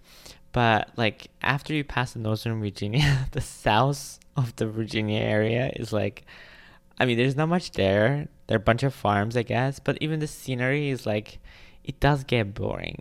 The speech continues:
I would say that. Like, after a while, even, like, um, because, uh, I'm so glad, like, I put my car on autopilot and was just doing the job for me. But it was, like, still, like, "Okay, we are still in Virginia.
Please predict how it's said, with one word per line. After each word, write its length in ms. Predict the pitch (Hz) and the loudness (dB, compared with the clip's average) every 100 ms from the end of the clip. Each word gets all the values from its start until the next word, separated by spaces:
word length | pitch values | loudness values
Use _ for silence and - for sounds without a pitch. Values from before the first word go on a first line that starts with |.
| - - | -8 -2
I 80 | |
would 160 | 104 104 | 0 0
say 220 | - 101 | -4 -6
that. 260 | - - - | -6 -8 -6
Like, 180 | - 113 | -4 0
after 260 | 107 - 139 | 0 2 0
a 80 | |
while, 480 | 113 101 104 117 127 | 2 2 4 4 2
even, 320 | - 147 - - | 0 -2 -2 -2
like, 200 | 110 - - | -4 -4 -10
um, 160 | - 117 | -8 -6
because, 280 | 117 127 - | -2 -2 0
uh, 200 | - 110 | 2 2
I'm 280 | - 107 113 | 2 0 -2
so 260 | 117 - 120 | -6 0 2
glad, 280 | 113 101 98 | 4 2 4
like, 160 | 98 | 2
I 60 | - | 0
put 200 | - - | -2 -4
my 140 | 104 | -2
car 400 | 101 - 98 101 | -2 2 4 4
on 140 | - 101 | 2 2
autopilot 680 | 101 101 - 104 107 104 | 2 2 2 2 2 2
and 120 | 104 98 | -4 -4
was 80 | |
just 180 | 92 107 | -4 -6
doing 160 | - 98 | -6 -4
the 80 | 95 | -4
job 380 | 101 95 107 | -4 -2 -2
for 200 | - 123 | 0 0
me. 280 | 135 143 151 147 - - - - - - - | 2 0 -2 -6 -16 -20 -20 -20 -20 -20 -2
But 120 | 143 | 2
it 60 | 127 | 2
was, 180 | 127 127 | 2 -2
like, 180 | 117 | -2
still, 340 | - - 139 135 | -6 -4 0 2
like, 500 | 120 110 - - - - | 2 0 -6 -14 -16 -4
"Okay, 600 | 139 131 - 117 95 - - - - | -2 0 2 2 0 -4 -12 -16 -4
we 80 | 117 | -2
are 60 | |
still 240 | 120 - 127 | -2 -2 -2
in 80 | 127 | 0
Virginia. 500 | 120 123 110 110 | 0 -2 -4 -6